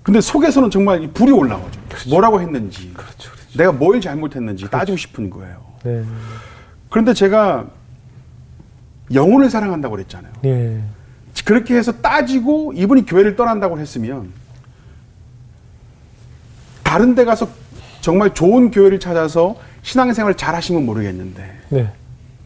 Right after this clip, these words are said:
Speaker 1: 그분 인생 중에 우리 교회가 마지막 교회가 될 수도 있잖아요.
Speaker 2: 예, 예.
Speaker 1: 그것 때문에 하나님을 떠날 일이 있으면 안 되니까.
Speaker 2: 예.
Speaker 1: 그 영혼이 너무 불쌍해서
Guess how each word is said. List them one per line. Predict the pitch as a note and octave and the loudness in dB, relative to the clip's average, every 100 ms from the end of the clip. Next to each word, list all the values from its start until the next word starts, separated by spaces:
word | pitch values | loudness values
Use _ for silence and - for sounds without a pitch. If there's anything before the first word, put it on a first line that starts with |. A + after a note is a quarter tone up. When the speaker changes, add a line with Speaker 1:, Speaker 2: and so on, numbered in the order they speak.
| - - - - - - | -20 -20 -20 -20 -20 -4
Speaker 1:
그분 | - G3 F#3 | 2 4 4
인생 | E3 F3+ D#3+ | 2 0 -2
중에 | C3+ B2+ B2+ | -2 0 -2
우리 | A2+ C3+ D3+ | -4 -6 -4
교회가 | C#3+ C3+ | 0 0
마지막 | G#2+ A#2 E3 E3 | 0 -2 -2 -2
교회가 | C#3+ C3 | -2 -4
될 | G#2 | -4
수도 | - F#2+ | -10 -16
있잖아요. | F#2 - - - - - - - | -16 -18 -20 -20 -20 -20 -10 0
Speaker 2:
예, | C3+ | 2
예. | C3 B2+ A2+ G#2+ G#2+ G2+ G2+ - | 2 0 -2 -4 -6 -8 -10 -2
Speaker 1:
그것 | C#3+ F#3+ | 2 2
때문에 | G3 E3+ D#3 | 2 -2 -4
하나님을 | F3 E3 D#3+ | -4 -4 -4
떠날 | G#3 F#3+ D#3 | -2 -2 -2
일이 | B2+ B2+ B2 | -6 -8 -10
있으면 | - A2+ | -10 -6
안 | A2+ | -2
되니까. | C3 G#2+ F2+ - F#2 F#2 C3 | -2 -4 -8 -16 -18 -8 -4
Speaker 2:
예. | B2 A2+ G#2+ G#2+ G#2 - | -4 -4 -6 -10 -12 -6
Speaker 1:
그 | - | 2
영혼이 | C#3+ D3 | 4 4
너무 | C3 B2+ | 2 0
불쌍해서 | A#2 B2+ C#3+ A2 F#2+ F#2 F#2+ F#2+ | -4 -4 -4 -4 -8 -12 -18 -18